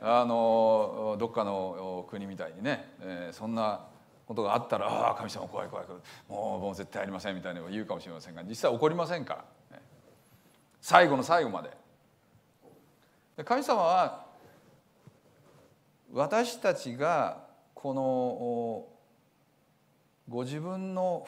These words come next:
深い愛に気づいて、それに愛を持って応えてほしいんですよね。この、強制的なことだったり、え、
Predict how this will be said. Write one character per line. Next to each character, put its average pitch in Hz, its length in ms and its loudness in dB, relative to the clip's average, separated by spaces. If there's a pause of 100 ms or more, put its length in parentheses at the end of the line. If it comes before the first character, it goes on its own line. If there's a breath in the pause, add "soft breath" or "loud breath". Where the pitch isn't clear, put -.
(120)
深 202 200 -4
い 147 280 -6
愛 160 260 -4 (220)
に 127 400 -10 (280)
気 143 160 -10
づ 214 220 -10
い 233 120 -6
て、 226 520 -8 (220)
そ - 220 -12
れ 262 160 -6
に 285 340 -6 (140)
愛 262 320 -6
を 220 60 -4
持 202 160 -8
っ - 200 -20
て - 240 -10
応 - 80 -16 (260)
え 196 60 -12
て - 80 -14
ほ - 80 -16
し - 100 -16
い - 40 -20
ん - 80 -20
で - 80 -20
す - 80 -20
よ - 160 -20
ね。 - 120 -20 (720)
こ 95 400 -10 (680 soft breath)
の、 104 440 -6
強 127 320 0
制 120 220 0
的 117 220 -4
な 113 100 -2
こ 104 100 -6
と 107 140 -4
だ 92 100 -4
っ 90 60 -12 (140)
た 80 100 -14
り、 85 80 -16 (600)
え、 - 180 -20